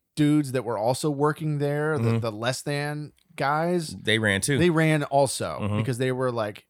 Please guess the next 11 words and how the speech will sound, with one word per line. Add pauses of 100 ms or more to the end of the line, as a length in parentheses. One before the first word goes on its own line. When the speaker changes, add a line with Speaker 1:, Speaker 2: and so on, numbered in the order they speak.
Speaker 1:
like,
abandoned,
like,
the
army
or
Speaker 2:
Mm-hmm.
Speaker 1:
something,
I'm
guessing.
Speaker 2:
Yeah.